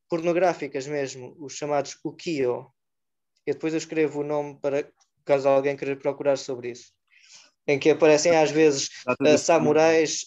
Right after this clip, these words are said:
Speaker 2: período, data desse período aquela famosa com um polvo e uma mulher?
Speaker 1: Também, também. São, são exatamente os me-, é-, era disso que eu estava a falar. Há, há de polvos e mulheres, até às vezes há samurais a-, em miniatura a sair de uma,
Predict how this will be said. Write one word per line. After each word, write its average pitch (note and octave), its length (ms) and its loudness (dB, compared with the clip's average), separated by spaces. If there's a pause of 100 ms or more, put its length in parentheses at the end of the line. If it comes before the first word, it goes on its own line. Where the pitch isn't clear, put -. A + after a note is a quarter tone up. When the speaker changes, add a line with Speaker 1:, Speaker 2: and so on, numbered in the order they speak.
Speaker 2:
período, A2 260 -10
data B2+ 240 -2
desse A#2+ 200 -4
período A2+ 280 -2
aquela G#2 280 -2
famosa G2+ 600 -4
com G2+ 200 -6
um F#2+ 100 -6
polvo F#2+ 640 -4
e F#2 40 -4
uma F#2+ 140 -4
mulher? F#2 340 -6 (1800)
Speaker 1:
Também, A3 400 6
também. E3 480 4
São, G3 300 2
são G#3+ 160 2
exatamente G#3+ 600 0
os F3+ 60 -4
me-, F#3+ 340 -6
é-, F3+ 220 0
era F#3+ 160 0
disso F#3+ 160 -10
que G3+ 60 -8
eu - 20 -8
estava F#3 180 -2
a D#3+ 40 -10
falar. C#3+ 280 -4 (320)
Há, G3 260 -2
há - 20 0
de D#3+ 160 -6
polvos F#3 360 -2
e F3+ 60 -4
mulheres, F3+ 580 0
até E3+ 240 -4
às E3 140 0
vezes E3 220 -8
há E3 120 -2
samurais E3 680 -2 (240)
a-, D#3+ 60 -4 (100)
em F3 80 -4
miniatura E3+ 520 -2
a D3+ 40 -2
sair E3 400 -6
de D3+ 80 -12
uma, D3 420 -6